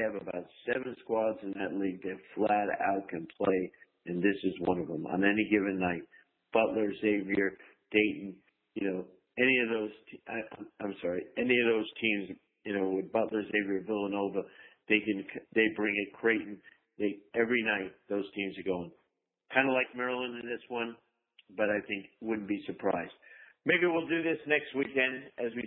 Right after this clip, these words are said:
see who gets through the first weekend, and we'll see what's gonna happen in the Sweet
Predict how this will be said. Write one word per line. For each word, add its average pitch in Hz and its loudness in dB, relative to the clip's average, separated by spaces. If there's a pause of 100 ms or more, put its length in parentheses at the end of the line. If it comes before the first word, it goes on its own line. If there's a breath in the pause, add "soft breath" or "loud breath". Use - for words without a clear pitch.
see 135 0
who 131 -2
gets 131 2
through 143 2
the 131 -2
first 120 0
weekend, 123 0
and 120 0
we'll - -6
see 123 -2
what's 117 0
gonna 117 2
happen 120 0
in 113 -16
the 104 -18 (100)
Sweet 113 -8